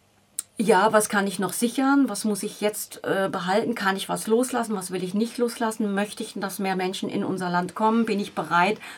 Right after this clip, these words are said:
eine Europapolitik zu tragen, die, äh, keine Mauer hat? Bin ich auch dafür bereit, auf die Straße zu gehen? Ähm, das sind alles Fragen, die man diskutieren muss und die wir auch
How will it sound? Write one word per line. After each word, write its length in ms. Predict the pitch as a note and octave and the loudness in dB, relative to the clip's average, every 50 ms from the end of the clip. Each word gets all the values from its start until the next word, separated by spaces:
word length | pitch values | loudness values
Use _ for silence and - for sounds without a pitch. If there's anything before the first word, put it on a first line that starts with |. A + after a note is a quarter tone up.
| - | -6
eine 160 | - - - | -4 -2 0
Europapolitik 1500 | - G3 F#3 F#3 F3+ F3+ - _ - G#3 F#3 F#3 F3+ - - - - - - - _ _ - G#3+ G3 G3+ F#3 - G3+ - - | 0 2 2 0 -2 -4 -8 _ 0 0 2 2 0 -4 -10 -18 -20 -20 -20 -20 _ _ -4 -2 -2 -2 -2 -4 -6 -8 -8
zu 140 | - G3 F#3 | -10 -10 -8
tragen, 480 | - - F3 F3 F3+ F#3 E3 G3 F3 | -4 -2 2 2 2 2 2 0 -2
die, 300 | F3 F3+ F#3 F#3 F#3 F#3 | -4 -2 -2 0 0 0
äh, 360 | - - F3+ F3 F3 F3 F3 - - D3+ D#3 D3+ - - - | 0 0 0 0 0 -2 -2 -4 -6 -8 -8 -10 -12 -14 -12
keine 320 | - G3+ F#3+ G3+ B3+ C#4+ | -2 2 6 8 8 10
Mauer 460 | C#4 B3+ A#3 A#3 A#3+ A#3+ A#3+ A#3 A3 G3+ | 8 8 6 4 2 2 2 2 0 0
hat? 220 | G#3 G#3+ - - - - - - - - - - - _ _ | -2 -4 -4 -10 -20 -20 -20 -20 -20 -20 -20 -20 -20 _ _
Bin 120 | G3+ G#3 | 0 2
ich 160 | G3+ - - | 2 2 2
auch 100 | - F3+ | 0 0
dafür 400 | - - E3+ D#3+ G#3+ A3+ - D4+ | 2 2 2 2 2 2 2 2
bereit, 380 | D4 D4 C#4+ C#4 C#4 C4+ C4+ - | 2 2 0 0 0 -2 -2 -4
auf 100 | C4+ - | -6 -6
die 120 | - C4 | -6 -8
Straße 380 | A3+ - - A3+ A#3 A#3 C4 A#3 | -8 -6 -6 -4 -4 -4 -4 -4
zu 140 | - A#3 A3+ | -4 -6 -4
gehen? 380 | - G3+ G3 G3 G3+ G#3 G3+ - - - - - - - - - - - - | -4 -2 -2 -2 -2 -4 -4 -8 -16 -18 -18 -18 -18 -18 -18 -20 -18 -6 4
Ähm, 420 | - G#3 G#3 G#3 G3+ G3+ F#3+ G3 - - - - _ | 6 8 8 8 6 2 0 -4 -8 -16 -20 -8 _
das 200 | - A#3 A#3+ - | 4 4 4 4
sind 160 | B3 B3 - | 2 2 2
alles 240 | - G3+ G3+ G#3 - | 2 2 2 0 -4
Fragen, 580 | - F3+ E3 E3 E3+ F3+ F#3 F#3 F3+ F3+ F3+ - _ _ _ _ _ _ - | -4 -6 -4 -4 -2 -2 -2 -4 -4 -6 -8 -12 _ _ _ _ _ _ -8
die 160 | - G3+ G3+ - | -4 -2 -2 0
man 180 | - F#3+ F#3+ | 2 0 0
diskutieren 460 | F3 F3+ F3+ - F#3 F3+ G#3+ G#3+ G#3+ | 0 -4 -6 -6 -6 -2 2 2 4
muss 180 | A3 A3 A3 - | 4 2 2 0
und 140 | - F3+ F#3 | -2 -4 -2
die 180 | G#3 G3+ F#3+ | -4 -4 0
wir 220 | - G#3+ A#3 A#3+ - | 4 4 6 6 6
auch 180 | G#3 - - | 4 2 -2